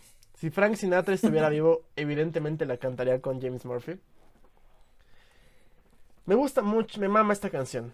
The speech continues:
Speaker 1: Esta es una canción de amor-odio a Nueva
Speaker 2: Sí.
Speaker 1: York. ¿No?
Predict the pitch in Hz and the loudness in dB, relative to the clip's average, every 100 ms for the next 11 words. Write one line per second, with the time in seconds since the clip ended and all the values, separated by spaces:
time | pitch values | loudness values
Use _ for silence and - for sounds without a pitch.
0 | - _ 180 214 202 214 196 156 143 175 | -20 _ -12 -8 -4 0 2 0 2 4
1 | 160 151 175 185 180 170 151 135 123 151 | 4 6 8 8 6 6 6 4 4 4
2 | 190 - - _ - - _ - - _ | 4 0 -16 _ -20 -20 _ -20 -20 _
3 | _ _ - - - - - - - _ | _ _ -20 -20 -20 -20 -20 -20 -20 _
4 | _ 131 139 175 | _ -8 -6 -6